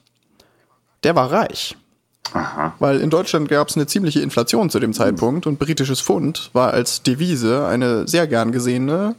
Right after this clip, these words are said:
Speaker 1: Währung.
Speaker 2: Interessant, ja. Hyperinflation neunzehnhundertdreiundzwanzig.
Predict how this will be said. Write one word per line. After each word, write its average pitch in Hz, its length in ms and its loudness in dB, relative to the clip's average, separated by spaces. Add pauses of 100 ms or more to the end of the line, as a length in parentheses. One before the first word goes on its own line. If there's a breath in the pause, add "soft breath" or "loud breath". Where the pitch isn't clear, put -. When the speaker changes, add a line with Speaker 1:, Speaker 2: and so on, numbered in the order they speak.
Speaker 1:
Währung. 147 380 2
Speaker 2:
Interessant, 80 580 0
ja. 85 300 -4
Hyperinflation 82 640 -2
neunzehnhundertdreiundzwanzig. 85 1000 -4